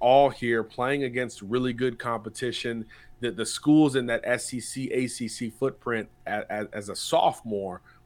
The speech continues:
were already in on Altmyer. Of course, he makes the early verbal commitment to Florida State, and, and it just becomes a, a frenzy, right? I think Alabama was trying to flip him, obviously Ole Miss,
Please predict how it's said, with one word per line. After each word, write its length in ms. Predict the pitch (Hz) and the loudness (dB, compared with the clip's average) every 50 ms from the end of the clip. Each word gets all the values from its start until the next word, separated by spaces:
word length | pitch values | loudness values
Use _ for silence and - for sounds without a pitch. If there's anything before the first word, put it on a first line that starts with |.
| _ | _
were 140 | - 117 117 | 0 2 4
already 480 | 113 110 110 110 120 117 117 117 - - | 4 4 4 2 2 0 0 -2 -4 -4
in 300 | 120 120 117 113 107 98 | -2 -2 0 0 -2 -2
on 240 | - 107 107 110 104 | -2 -2 -2 -2 0
Altmyer. 680 | - - 107 107 98 - 107 104 104 101 104 104 104 | 2 2 2 2 2 0 -2 -2 0 0 0 0 -2
Of 120 | 98 - | -4 -6
course, 320 | - - 120 117 110 - - | -4 -2 0 0 0 -2 -4
he 80 | 113 | -4
makes 260 | 110 110 110 107 - | -4 -4 -4 -4 -6
the 120 | - - - - | -10 -10 -8 -4
early 280 | 120 120 117 113 113 107 | -4 -2 -2 -2 -2 -2
verbal 280 | 101 113 113 110 110 | -2 -2 -2 -2 -2
commitment 640 | - - - 107 104 110 107 - - 117 110 110 - - - - - - - _ | -6 -6 -6 -4 -4 -4 -4 -4 -4 -4 -4 -4 -6 -10 -20 -20 -20 -20 -18 _
to 100 | - 127 | -6 -6
Florida 480 | 110 - - 131 131 120 120 117 110 104 | -6 -6 -4 0 2 4 4 4 4 2
State, 540 | - - - 123 120 120 120 120 120 113 - | -2 -4 0 2 2 4 4 2 0 0 -2
and, 260 | 104 104 104 104 101 - | -2 -2 -2 -2 -2 -4
and 120 | 110 110 | -4 -2
it 160 | 113 110 110 | -2 -2 -2
just 220 | - 135 120 - - | -2 -4 -4 -4 -6
becomes 580 | 123 117 - - 123 120 117 113 113 104 98 - - | -6 -6 -2 -2 -2 -2 -2 -4 -6 -8 -10 -8 -4
a, 540 | 113 113 110 110 107 107 104 104 101 98 - - - - _ _ _ _ - _ - - - | -2 0 2 2 2 0 0 -2 -4 -6 -10 -16 -20 -20 _ _ _ _ -20 _ -10 -2 -2
a 60 | 123 | -2
frenzy, 640 | - - - 131 135 151 160 139 110 98 92 82 82 | -2 0 4 4 4 4 4 0 -4 -6 -8 -8 -2
right? 260 | 95 104 110 120 - | 2 2 4 4 2
I 80 | - | -2
think 180 | 107 - 123 107 - | -4 -6 -8 -6 -2
Alabama 600 | - 110 110 104 90 82 107 113 117 123 123 123 | 0 0 0 0 -2 -2 0 2 2 2 2 0
was 140 | 123 120 - | 0 -2 -4
trying 260 | - - 123 120 117 | -2 -2 -2 -2 -2
to 80 | 110 | -6
flip 380 | 101 - - - 123 117 113 - | -8 -10 -6 -4 -4 -4 -2 -2
him, 300 | 120 113 113 110 110 110 | -2 -2 -2 -4 -6 -4
obviously 460 | 110 104 110 117 117 113 - - 123 117 | 0 2 2 2 2 0 -6 -4 -4 0
Ole 220 | 98 117 113 110 | 2 2 2 2
Miss, 500 | 113 113 117 117 113 107 - - - - | 0 0 0 -2 -2 -4 -6 -10 -14 -16